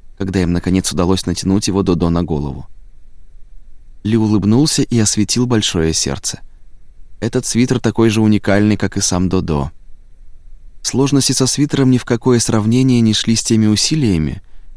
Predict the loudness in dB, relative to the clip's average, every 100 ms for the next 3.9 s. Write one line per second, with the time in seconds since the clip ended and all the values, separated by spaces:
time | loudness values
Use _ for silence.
0 | -14 -6 -2 2 2 2 0 2 2 2
1 | 2 2 2 0 0 0 0 0 2 4
2 | 2 0 -2 0 2 2 2 2 2 -2
3 | -4 -2 2 4 4 2 0 -2 -6